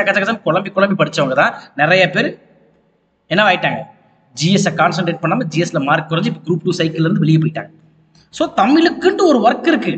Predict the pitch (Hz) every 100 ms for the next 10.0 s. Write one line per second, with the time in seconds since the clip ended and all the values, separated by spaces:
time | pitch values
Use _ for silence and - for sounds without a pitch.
0 | 147 170 175 151 180 294 311 277 262 -
1 | 254 254 - 214 190 - - - - 170
2 | 180 226 320 370 - - 139 - 196 -
3 | 285 269 302 - 202 202 226 247 - 196
4 | 202 190 170 - - 120 208 - _ _
5 | _ _ - 269 240 311 202 240 277 330
6 | 311 277 233 - 269 214 214 175 180 208
7 | - 165 180 - 196 185 156 240 - 165
8 | 160 160 214 233 233 214 196 196 240 208
9 | 220 233 180 170 202 190 - 160 -